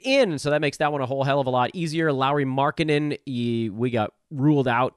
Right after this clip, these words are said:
on Saturday, so we have no update on him for Wednesday. Um, he was ruled out a day in advance for the Saturday game, so I didn't feel like he was all that close.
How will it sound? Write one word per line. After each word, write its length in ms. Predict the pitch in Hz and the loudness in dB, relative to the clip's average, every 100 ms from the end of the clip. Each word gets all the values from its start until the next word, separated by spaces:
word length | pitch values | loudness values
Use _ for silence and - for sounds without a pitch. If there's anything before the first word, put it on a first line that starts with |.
| - | -8
on 240 | 107 101 | -6 -6
Saturday, 720 | - - 127 147 170 165 170 | -6 -2 0 2 2 2 0
so 100 | 120 | -4
we 120 | 117 | -4
have 160 | 139 90 | -2 -4
no 320 | 92 110 156 | -6 2 4
update 320 | 190 151 131 113 | 6 4 0 -2
on 120 | 101 | -4
him 200 | 107 104 | -8 -10
for 100 | 101 | -8
Wednesday. 560 | 101 113 110 113 107 98 _ _ _ _ - | -2 -2 0 0 0 -2 _ _ _ _ -12
Um, 500 | 95 92 92 90 73 _ | -8 -6 -6 -8 -18 _
he 120 | 127 | -2
was 120 | 135 | 0
ruled 140 | 123 160 | 2 4
out 160 | 143 | 2
a 40 | 135 | 2
day 200 | 113 131 | 0 0
in 80 | 175 | 0
advance 480 | 127 120 127 220 | -2 -2 -2 -6
for 120 | - 220 | -8 -6
the 80 | |
Saturday 400 | 220 208 214 214 208 | -2 0 0 0 0
game, 240 | 214 214 | 0 -2
so 120 | - | -2
I 60 | 120 | -4
didn't 260 | - 147 156 | -2 -8 -6
feel 160 | 160 | 0
like 160 | 151 139 | 0 0
he 80 | 131 | -2
was 140 | 120 | -4
all 120 | 107 | -2
that 220 | 98 85 - | -2 -4 -6
close. 480 | 139 180 294 - | 0 0 0 -6